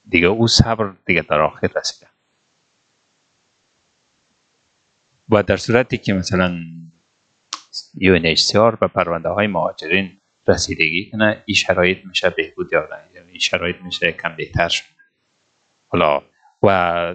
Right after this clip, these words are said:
در کنار از این خود مهاجرین می‌تونه فعالیت هایی را انجام بده، می‌تونه ورزش کنه، اه، می‌تونه مثلاً مطالعه کنه، می‌تونه یک، اه، حرفه یا یک کار را آغاز کنه. اه،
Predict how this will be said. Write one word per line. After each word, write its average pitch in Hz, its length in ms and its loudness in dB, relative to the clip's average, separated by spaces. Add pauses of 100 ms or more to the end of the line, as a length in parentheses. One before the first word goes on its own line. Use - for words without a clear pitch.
(240)
در 92 160 0
کنار 123 400 2
از 120 180 2
این 113 300 0 (100)
خود 104 220 2
مهاجرین 90 520 0
می‌تونه 92 440 -2 (320)
فعالیت 82 440 -4
هایی 92 200 -2
را 90 140 0
انجام 87 340 -4
بده، 80 320 -6
می‌تونه - 340 -20 (360)
ورزش 87 460 0
کنه، 90 320 -4 (1160)
اه، 78 720 -4 (180)
می‌تونه 85 280 -4
مثلاً 82 380 -4
مطالعه 80 580 -2
کنه، 87 300 -6 (800)
می‌تونه 95 360 2
یک، 85 140 2 (200)
اه، 78 460 2 (100)
حرفه 110 520 0
یا 92 160 0
یک 85 180 0
کار 107 380 2
را 98 160 2
آغاز 92 300 -4
کنه. 87 240 -20 (1000)
اه، 82 640 -2